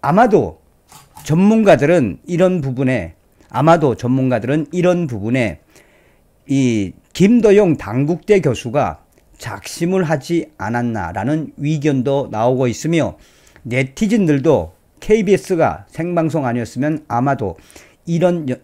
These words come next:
이런 영상은 아마 삭제했을 것이다라는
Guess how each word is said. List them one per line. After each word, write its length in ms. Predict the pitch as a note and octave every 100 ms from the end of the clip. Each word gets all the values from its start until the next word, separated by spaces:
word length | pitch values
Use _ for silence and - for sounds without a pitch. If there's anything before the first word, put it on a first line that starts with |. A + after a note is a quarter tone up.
| _
이런 440 | E3+ E3 E3 E3 C3+
영상은 480 | B2+ B2 B2 C3+ A#2+
아마 320 | A2 A#2+ D3
삭제했을 720 | C#3 - G#3 _ G3+ E3+ D#3+ C3+
것이다라는 680 | C3 C3 A#2+ A2 A2+ D3